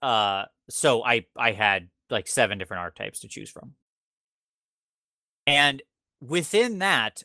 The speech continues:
I gave a lot of prompts for the players to then go on and give me specifics, right? So, like,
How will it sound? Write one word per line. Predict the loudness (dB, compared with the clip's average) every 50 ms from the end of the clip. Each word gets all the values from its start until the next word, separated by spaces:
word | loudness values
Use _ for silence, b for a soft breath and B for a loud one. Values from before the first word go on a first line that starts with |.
| _ 0
I | 2 2 4
gave | 4 4 2 2 2 0 -2
a | -4 -2
lot | 2 2 2 2
of | 0 -4 -10 _
prompts | -20 -12 -6 -2 0 0 0 0 -2 _ -12 -10 -8 -8 -8 -8 -12 _ _ _ _ _ _ _ _ _ _ -6
for | -4 -2
the | -2 -2
players | -2 2 4 4 6 6 4 0 -2
to | -4
then | -2 0 0 0 0 0
go | 2 4 4 6 4
on | 4 2 2 0
and | -4 -4 -4
give | -4 -4 -4
me | -4 -6 -6
specifics, | -4 -4 -6 -4 -2 -2 0 0 2 2 2 0 -2 -8 -10 -10 -10 -4 0
right? | 2 2 2 2 2
So, | 2 4 4 6
like, | 6 6 4 4 2